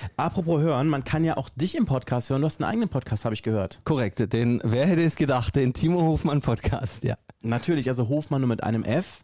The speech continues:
Speaker 1: nicht, dass ihr euch mit ihm verschreibt.
Speaker 2: Genau.
Speaker 1: Ähm, worin geht's da?
Speaker 2: Auch da wiederum ist es der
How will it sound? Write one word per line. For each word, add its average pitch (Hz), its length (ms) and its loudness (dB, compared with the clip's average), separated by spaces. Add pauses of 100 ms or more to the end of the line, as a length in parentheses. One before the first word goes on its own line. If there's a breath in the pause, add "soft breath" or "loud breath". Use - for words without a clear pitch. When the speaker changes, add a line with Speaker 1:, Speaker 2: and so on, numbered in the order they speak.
(120)
Speaker 1:
nicht, 127 240 -2
dass 117 140 -2
ihr 98 80 0
euch 110 100 -2
mit 117 80 0
ihm 113 60 -2
verschreibt. 123 560 -2
Speaker 2:
Genau. 107 260 0
Speaker 1:
Ähm, 143 320 0
worin 175 220 2
geht's 160 180 -2
da? 104 340 -2 (1160 loud breath)
Speaker 2:
Auch 120 240 -2
da 127 440 -2
wiederum 139 440 0
ist - 160 -2
es - 160 -10
der 120 320 0